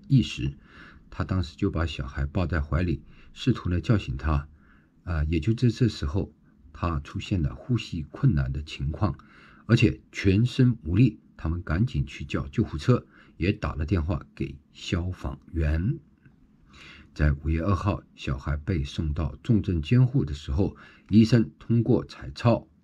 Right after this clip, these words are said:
确定了他的儿子患有川崎病。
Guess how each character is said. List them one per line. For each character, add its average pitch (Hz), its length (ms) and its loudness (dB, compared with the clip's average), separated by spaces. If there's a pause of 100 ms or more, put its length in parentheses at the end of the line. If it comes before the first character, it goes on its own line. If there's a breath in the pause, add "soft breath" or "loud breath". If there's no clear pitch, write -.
确 - 320 2
定 82 340 -2
了 - 140 -8
他 - 160 -10
的 73 180 -10
儿 90 160 0
子 - 220 -8 (400 soft breath)
患 87 220 0
有 69 120 -2 (280)
川 120 340 0 (140)
崎 - 320 -6
病。 95 200 -2